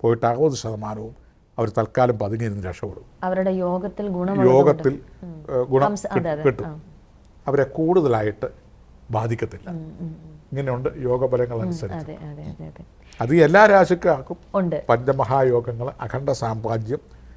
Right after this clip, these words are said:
Speaker 1: ഇങ്ങനെയൊക്കെയുള്ള
Speaker 2: ഉം.
Speaker 1: യോഗങ്ങളുണ്ടെങ്കിൽ പേരിന് ഈ ദോഷങ്ങൾ
Speaker 2: വന്നു പോവുകയുള്ളൂ.
Speaker 1: വന്നു പോകും,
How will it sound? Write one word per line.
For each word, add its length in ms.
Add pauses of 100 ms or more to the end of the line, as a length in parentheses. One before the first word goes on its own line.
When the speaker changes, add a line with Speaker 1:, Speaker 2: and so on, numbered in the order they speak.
(120)
Speaker 1:
ഇങ്ങനെയൊക്കെയുള്ള 640 (100)
Speaker 2:
ഉം. 60
Speaker 1:
യോഗങ്ങളുണ്ടെങ്കിൽ 760 (540)
പേരിന് 580 (220)
ഈ 120
ദോഷങ്ങൾ 560 (220)
Speaker 2:
വന്നു 220
പോവുകയുള്ളൂ. 440
Speaker 1:
വന്നു 180
പോകും, 380